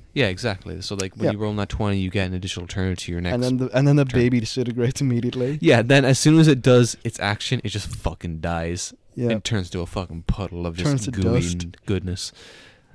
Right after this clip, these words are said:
Speaker 1: Oh,
Speaker 2: Um,
Speaker 1: dust. I thought it was just fucking gooey. <laughs>
Speaker 2: It's a weird, like, flaky, irradiated monster.
Speaker 1: <laughs> Oh, no.
Speaker 2: My character's uterus is just horrifically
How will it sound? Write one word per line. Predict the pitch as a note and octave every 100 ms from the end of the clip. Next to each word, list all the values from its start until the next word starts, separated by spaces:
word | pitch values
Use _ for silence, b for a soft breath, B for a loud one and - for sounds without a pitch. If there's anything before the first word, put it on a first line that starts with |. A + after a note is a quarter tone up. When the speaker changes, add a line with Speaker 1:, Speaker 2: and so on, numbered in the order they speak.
| -
Speaker 1:
Oh, | B2+ B2 B2+
Speaker 2:
Um, | C3
Speaker 1:
dust. | G#2+ - -
I |
thought | - -
it |
was | A#2 G#2
just | G#2 _ _ -
fucking | G#2+ - - -
gooey. | F#2+ G#2+ G2+ G2
<laughs> | _ B B B B F3+ B E3+ _
Speaker 2:
It's | E3 D3
a |
weird, | D3 D3 D#3
like, | D#3+
flaky, | - - C3 C3 C#3+
irradiated | B2+ A#2+ B2 B2+ B2+ A#2 A#2
monster. | A#2+ B2 - C#3
Speaker 1:
<laughs> | C#3+ C#3 D#3 C#3+
Oh, | C3 A2 A2+
no. | A#2 A2+ B2 - B B -
Speaker 2:
My | D#3 C3
character's | - C#3+ D#3+ C3
uterus | A#2+ B2 B2+ A2+ B2
is | A2
just | B2 -
horrifically | B2 A#2 A#2 -